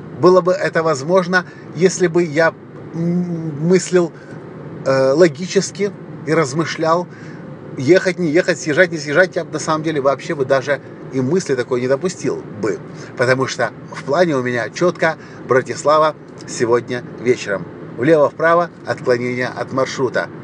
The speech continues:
И не было бы для вас красивого видео, этого аудиоподкаста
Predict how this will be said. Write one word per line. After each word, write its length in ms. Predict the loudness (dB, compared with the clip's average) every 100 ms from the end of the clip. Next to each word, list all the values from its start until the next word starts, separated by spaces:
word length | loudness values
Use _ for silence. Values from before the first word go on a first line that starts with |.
| -14 -14 -6
И 140 | -6 -6 -14 -14 -8
не 200 | 0 2
было 180 | 2 0
бы 100 | 0
для 140 | 0
вас 200 | 0 -4
красивого 540 | -6 -6 -2 0 0
видео, 360 | -2 0 2 0 -2 -8 -2
этого 260 | 0 0 0
аудиоподкаста 840 | 0 0 -2 -2 0 0 0 -6